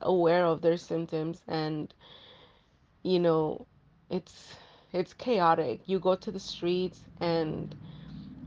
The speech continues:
you know, there, as there is responsible persons who wear masks, there's unresponsible persons who wear masks,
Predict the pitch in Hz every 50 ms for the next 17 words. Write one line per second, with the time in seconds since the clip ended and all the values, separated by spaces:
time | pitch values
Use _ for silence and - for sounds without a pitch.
0 | - - - - - - - - - - - - - - - - - - - -
1 | - - 214 254 247 254 240 226 240 254 202 - - - - - - - - 233
2 | 233 220 - - - - - - - 202 220 214 226 240 254 277 254 - - -
3 | - - _ _ _ _ _ _ _ _ _ _ _ _ _ _ - 202 233 220
4 | 220 - 220 202 208 196 - 220 208 220 226 214 220 - - 175 196 - - 202
5 | 214 220 214 - - - 196 170 160 170 165 170 170 165 165 160 - - 269 269
6 | - _ _ _ _ _ _ _ _ - - - _ _ _ - 190 214 240 233
7 | - _ _ _ _ _ _ _ - - 254 269 254 247 220 - - 214 190 190
8 | 180 180 170 170 165 - - 185 175 185 185 - - 202 - - 170 - - -
9 | - - - - _ _